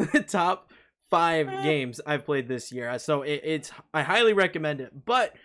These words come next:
Speaker 1: we will get onto the topic of the show, reviewing Pokemon Unite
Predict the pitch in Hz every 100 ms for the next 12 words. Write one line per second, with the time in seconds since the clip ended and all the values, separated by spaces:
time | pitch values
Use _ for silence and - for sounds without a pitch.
0 | - _ - 127 269 349 302 254 208 196
1 | 165 160 151 151 147 - 156 151 139 139
2 | - 151 147 143 139 143 127 170 269 247
3 | 170 127 190 202 208 185 180 156 143 147
4 | 170 151